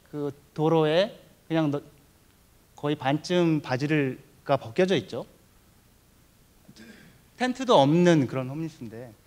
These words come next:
어, 손에는 저 주사기를 들고 있었습니다.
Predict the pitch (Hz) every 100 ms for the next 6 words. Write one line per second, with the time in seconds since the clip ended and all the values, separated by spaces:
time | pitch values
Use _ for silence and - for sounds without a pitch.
0 | _ _ _ - 50 - _ _ - 226
1 | 208 190 165 123 104 104 _ - - _
2 | _ - 135 190 175 139 120 107 - 98
3 | - 98 92